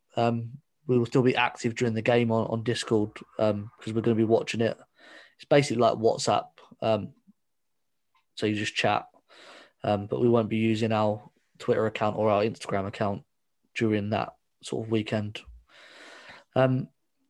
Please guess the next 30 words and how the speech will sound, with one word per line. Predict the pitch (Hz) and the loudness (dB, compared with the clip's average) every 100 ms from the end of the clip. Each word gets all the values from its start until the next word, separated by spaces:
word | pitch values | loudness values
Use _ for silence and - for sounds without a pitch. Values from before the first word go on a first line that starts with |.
| _ - | _ -2
you | 135 | 0
can | 175 190 180 | 4 4 4
follow | 175 131 | 4 6
us | 117 123 | 4 2
on | 113 | 2
social | 127 117 117 | 2 0 0
media. | 117 113 113 127 - - | 0 2 2 0 -8 -6
We | 127 131 | 0 4
are | 127 | 4
there | 123 123 120 120 - - _ _ | 4 4 4 2 -8 -20 _ _
normally, | 123 135 131 123 123 143 _ _ | -4 -2 0 2 0 -2 _ _
but | - - | -10 -8
not | 127 - | -8 -6
during | 131 123 117 113 165 | -4 -2 -4 -6 -12
a | |
social | 127 113 110 | -6 -6 -4
media | 117 113 | -2 -2
blackout. | 113 113 - 139 - _ _ - - - _ 120 | -2 -4 -2 -6 -8 _ _ -20 -20 -20 _ -2
Um, | 117 113 | 0 2
that | 139 123 | 0 0
is | 120 | 0
at | 120 - | -2 -2
Mo | 120 117 | -2 -2
Kings | 113 113 | -4 -8
Meadow. | 117 113 113 117 - _ | -2 2 2 0 -8 _
I | 127 127 | 0 2
am | 117 | 0
at | - | -4
Dean | 123 117 113 | -4 -2 0
Mears, | 117 117 113 | 0 0 -2